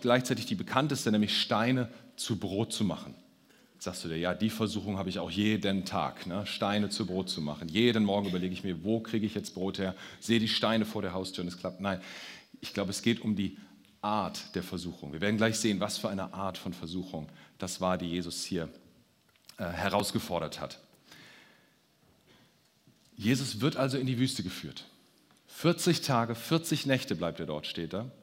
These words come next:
Er fastet in der Zeit und dann schreibt Matthäus, zum Schluss war er hungrig. Keine Ahnung, warum das wichtig war, das noch zu erwähnen. Ich kann mich da sehr gut reinversetzen.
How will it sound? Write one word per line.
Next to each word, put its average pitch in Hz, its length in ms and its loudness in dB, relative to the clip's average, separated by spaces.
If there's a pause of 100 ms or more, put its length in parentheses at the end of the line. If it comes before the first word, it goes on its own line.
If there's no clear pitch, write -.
(500)
Er 98 160 2
fastet - 580 2
in 82 140 -4
der 80 120 -4
Zeit 82 480 -4 (320)
und 107 60 -2
dann 107 100 2
schreibt 123 300 2
Matthäus, 107 540 4
zum 98 120 0
Schluss - 280 -2
war 92 100 2
er 85 120 -2
hungrig. 80 400 -6 (720)
Keine 110 280 4
Ahnung, 120 280 6
warum 107 160 4
das 98 180 2
wichtig 131 320 6
war, 123 120 10
das 117 200 4
noch 117 120 2
zu - 140 2
erwähnen. 95 440 4
Ich - 140 -2
kann 107 140 2
mich 104 120 0
da 90 120 0
sehr 107 260 6
gut 123 140 6
reinversetzen. 110 760 2